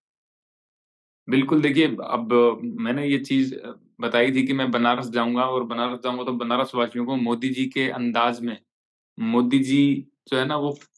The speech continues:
कैसे बोलेंगे, दिमाग भी अगर मोदी जी का होगा तो मोदी जी यही कहेंगे कि जैसे मैं पहली बार जा रहा हूं तो मोदी जी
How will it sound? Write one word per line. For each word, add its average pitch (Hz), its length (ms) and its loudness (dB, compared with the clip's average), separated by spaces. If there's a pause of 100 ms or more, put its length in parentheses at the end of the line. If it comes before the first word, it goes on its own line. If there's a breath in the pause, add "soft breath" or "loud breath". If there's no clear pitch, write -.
(140)
कैसे 151 280 2
बोलेंगे, 127 360 2
दिमाग 127 440 2
भी 151 140 0
अगर 147 140 -2
मोदी 135 280 -4
जी 139 140 -2
का 135 100 0
होगा 131 180 0
तो 143 80 -8
मोदी 135 280 -4
जी 131 140 -4
यही 127 180 -2
कहेंगे 131 300 -6
कि 135 200 -6 (580)
जैसे 131 200 2
मैं 147 180 4
पहली 139 240 4
बार 135 220 4
जा 120 140 2
रहा 131 100 2
हूं 135 80 -6
तो 135 100 -8
मोदी 127 240 -4
जी 135 200 0